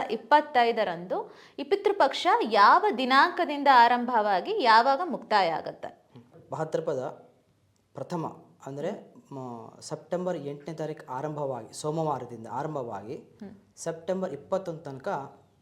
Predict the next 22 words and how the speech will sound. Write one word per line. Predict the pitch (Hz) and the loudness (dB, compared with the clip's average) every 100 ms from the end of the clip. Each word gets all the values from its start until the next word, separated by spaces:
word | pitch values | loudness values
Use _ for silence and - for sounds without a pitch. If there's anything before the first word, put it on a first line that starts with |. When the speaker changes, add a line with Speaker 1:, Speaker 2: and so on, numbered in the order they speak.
| 143 | -14
Speaker 2:
ಭಾ-, | 123 139 131 120 113 110 - | -8 -6 -6 -8 -12 -16 -14
ಪಿತೃಪಕ್ಷ | 160 185 160 156 - | -10 -6 -6 -8 -10
ಅಂತ | 127 127 175 | -12 -12 -12
ಕರೆಯಲ್ಪಡ್ತಾರೆ. | 135 131 - 120 98 92 | -10 -10 -12 -14 -16 -18
Speaker 1:
ಹ್ಮ್. | - _ - 190 - _ _ | -20 _ -20 -20 -20 _ _
Speaker 2:
ಈ, | 160 185 | -8 -8
ಈ | 190 - 170 190 | -8 -8 -8 -2
ವರ್ಷ | 170 - 131 - - | -2 -2 -6 -10 -12
ಅಂದ್ರೆ | 139 143 139 135 123 120 113 | -12 -8 -4 -4 -4 -6 -8
ವಿಶ್ವಾವಸು | 113 135 170 165 160 | -10 -8 -2 -2 -2
ಸಂವತ್ಸರದ | 151 147 147 139 143 135 143 180 - - | -8 -10 -10 -10 -10 -8 -6 -8 -10 -20
ಭಾದ್ರಪದ, | 127 139 151 151 156 156 - - _ | -14 -10 -8 -6 -6 -6 -8 -20 _
ಆ, | 131 131 127 | -12 -10 -10
ಶುಕ್ಲ, | 123 156 151 139 | -10 -10 -8 -10
ಶುಕ್ಲ | 120 143 170 | -8 -10 -8
ಪಕ್ಷ | 160 160 - 156 95 92 - | -6 -8 -6 -8 -8 -12 -4
ಪೌರ್ಣಿಮೆ, | 156 175 170 | -4 -2 -6
ಆ, | 156 - 135 127 123 131 - _ _ _ _ | -8 -12 -12 -12 -14 -20 -20 _ _ _ _
ಪಾ-, | 127 123 113 107 | -2 -2 -2 -8
ಕೃಷ್ಣ | 135 - 175 | -14 -10 -6
ಪಕ್ಷ | 160 160 | -6 -6
ಪ್ರತಿಪದಿಯಿಂದ | 160 - 170 170 160 139 110 | -8 -8 -4 -4 -2 -6 -8